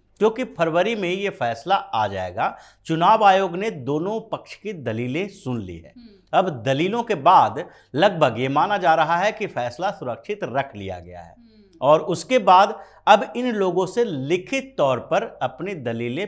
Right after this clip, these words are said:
Speaker 1: पेश करने की बात कही गई है। यानी कि ये लिखित तौर पर देंगे कि हमारे पास कितने विधायक हैं, कितने सांसद हैं, संगठन में कितने लोग हैं। अब चुनाव आयोग को इसमें कोई कन्फ्यूजन पहले भी नहीं थी,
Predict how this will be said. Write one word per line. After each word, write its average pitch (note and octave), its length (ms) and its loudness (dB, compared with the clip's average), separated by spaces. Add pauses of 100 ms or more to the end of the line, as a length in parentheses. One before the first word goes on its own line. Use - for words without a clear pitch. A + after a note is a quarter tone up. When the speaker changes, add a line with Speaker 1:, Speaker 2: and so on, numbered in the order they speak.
Speaker 1:
पेश B2 220 -10
करने G2+ 280 -12
की C#3 120 -14
बात D#3 300 0
कही F3+ 160 -4
गई E3+ 180 -4
है। D3+ 160 -8 (420)
यानी D#3+ 340 4
कि A#3 580 -6
ये A3 140 6
लिखित A3+ 400 -2
तौर F3+ 180 2
पर F3+ 180 0
देंगे B2+ 340 -4
कि D#3+ 160 -8
हमारे A2 360 -6
पास G#2 320 -6
कितने G3+ 300 -8
विधायक C3 480 0
हैं, A#2 260 -10
कितने G#3+ 320 -8
सांसद C3 480 -2
हैं, A#2+ 160 -4
संगठन C#3 480 -6
में C#3+ 160 -4
कितने G#2 280 -12
लोग F2+ 280 -14
हैं। D2+ 80 -20 (360)
अब F3+ 240 0
चुनाव E3+ 460 2
आयोग D#3 400 2
को A#2 460 -8 (220)
इसमें B3 400 -6
कोई B3 160 2 (140)
कन्फ्यूजन F#3+ 600 -2
पहले F#3 480 2
भी G#3 160 0
नहीं C#3+ 240 -2
थी, - 260 -16